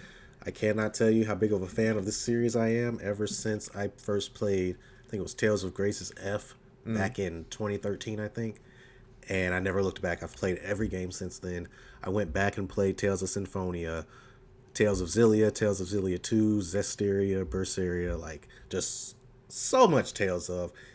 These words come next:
Speaker 1: It easily, quickly became my favorite J R P G series. If you're a fan of action R P Gs, pick it up whenever you see it, because they are going to be harder to find, especially with these P S three games kinda skyrocketing
Speaker 2: Yeah.
Speaker 1: in price. So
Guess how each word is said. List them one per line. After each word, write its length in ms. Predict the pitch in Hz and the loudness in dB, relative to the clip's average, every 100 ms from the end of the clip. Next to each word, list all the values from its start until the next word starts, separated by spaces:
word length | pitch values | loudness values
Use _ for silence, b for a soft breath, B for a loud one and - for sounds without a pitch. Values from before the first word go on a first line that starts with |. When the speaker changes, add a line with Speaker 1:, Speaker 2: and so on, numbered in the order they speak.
| B B | B B
Speaker 1:
It 200 | 117 110 | -2 0
easily, 420 | 175 175 143 139 131 | 4 4 6 4 6
quickly 380 | 135 127 117 | 6 6 6
became 400 | 110 107 110 104 | 2 2 2 2
my 160 | 101 92 | 2 -2
favorite 500 | - 104 98 98 87 | 2 2 4 2 -2
J 140 | 98 | 0
R 140 | 101 98 | 2 0
P 120 | 98 | -4
G 200 | 87 87 | -6 -8
series. 500 | - 90 85 82 - B B B | -4 -4 -4 -8 -10 B B B
If 140 | - 104 | -4 0
you're 120 | 101 | 2
a 20 | |
fan 260 | - 123 123 | 4 4 4
of 100 | 110 | 4
action 360 | 110 107 110 | 2 0 0
R 120 | 101 98 | -2 -2
P 140 | 98 | -2
Gs, 420 | - 90 87 87 - B B B | -4 -6 -4 -8 -12 B B B
pick 180 | - 120 | 2 4
it 80 | 101 | 2
up 160 | - - - | 0 -8 -6
whenever 260 | 110 131 117 | 6 8 8
you 80 | 107 | 6
see 240 | - 135 | 4 6
it, 100 | 120 | 6
because 580 | 104 - 107 98 92 - | 2 2 4 4 2 0
they 220 | 107 113 | 4 6
are 120 | 98 | 6
going 300 | 90 110 120 | 2 0 0
to 100 | 113 | -2
be 100 | 113 107 | -2 0
harder 240 | 110 98 | 0 0
to 40 | |
find, 320 | 90 110 104 98 | -2 -6 -4 -6
especially 380 | - 110 - | -2 -2 -2
with 120 | 101 95 | -6 -6
these 180 | 110 | -8
P 260 | - - 107 | -8 -4 -4
S 140 | 92 | -4
three 200 | - 107 | -4 -6
games 460 | 90 95 90 95 - - b - - - | -4 -6 -6 -12 -18 -20 b -20 -20 -8
kinda 220 | 107 82 | -6 -6
skyrocketing 720 | - 104 98 87 73 - - - - - - | -4 -2 0 -2 -6 -16 -18 -20 -20 -20 -10
Speaker 2:
Yeah. 320 | 117 110 92 87 | -2 0 0 -2
Speaker 1:
in 60 | |
price. 340 | - 92 - - | -6 -8 -8 -12
So 480 | - - - - | -16 -14 -12 -12